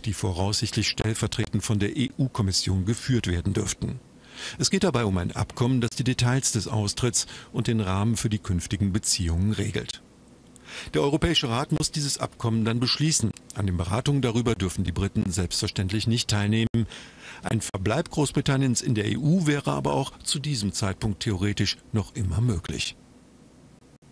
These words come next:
Auch ohne Abkommen könnten die Briten aus der E U austreten, zwei Jahre nachdem sie den Europäischen Rat informiert haben,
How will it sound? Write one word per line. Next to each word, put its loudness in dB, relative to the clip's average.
Auch -2
ohne 4
Abkommen 0
könnten 0
die 0
Briten 0
aus 0
der 2
E 2
U 2
austreten, 2
zwei 0
Jahre 0
nachdem 0
sie 0
den 2
Europäischen -2
Rat 0
informiert 2
haben, 2